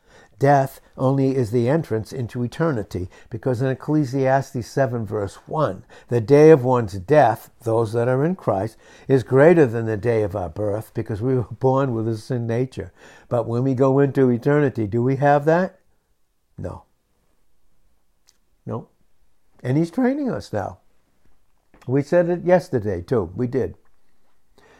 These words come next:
Average lifespan in Psalm ninety verse ten is between seventy and eighty years. Average. Some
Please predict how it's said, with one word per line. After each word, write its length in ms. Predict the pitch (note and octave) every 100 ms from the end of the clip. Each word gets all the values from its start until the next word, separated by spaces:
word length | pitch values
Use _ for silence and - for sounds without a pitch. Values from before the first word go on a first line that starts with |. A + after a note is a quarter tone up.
| _ -
Average 420 | C#3+ F3 G3 -
lifespan 640 | F3 F#3+ - - C3 C#3+
in 80 | A#2+
Psalm 320 | - D3 C#3+
ninety 320 | B2+ D3 E3+ B2
verse 340 | C3 B2 -
ten 320 | D3+ C3 A2
is 160 | A#2 G2+
between 380 | A#2+ - A#2+ A2
seventy 580 | - C#3+ D#3+ D#3+ D#3+
and 140 | A#2+ A#2+
eighty 260 | B2+ B2+
years. 460 | B2 A#2 G2+ F2+ -
Average. 600 | F3+ E3 E2+ F2 - - - -
Some 460 | - D3 D#3 D#3+